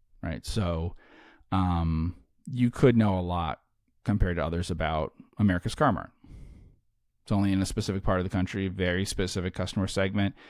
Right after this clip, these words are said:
making one kind of loan. If you know a lot about subprime things, if you know a lot about more rural, and y-,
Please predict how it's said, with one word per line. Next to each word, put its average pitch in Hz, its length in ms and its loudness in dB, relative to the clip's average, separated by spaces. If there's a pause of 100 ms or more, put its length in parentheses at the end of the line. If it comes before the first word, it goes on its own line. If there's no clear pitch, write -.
(360)
making 95 300 2
one 90 160 4
kind 92 220 0
of 87 40 0
loan. 101 520 4 (580)
If 117 320 -2
you 127 200 6
know 135 240 8
a 127 40 6
lot 117 180 6
about 104 220 2
subprime 104 480 2
things, 98 220 0
if 101 100 -4
you 107 60 4
know 107 200 4
a 104 40 4
lot 98 180 2
about 92 240 0
more 95 220 2
rural, 90 540 2
and 76 460 -2
y-, - 100 -16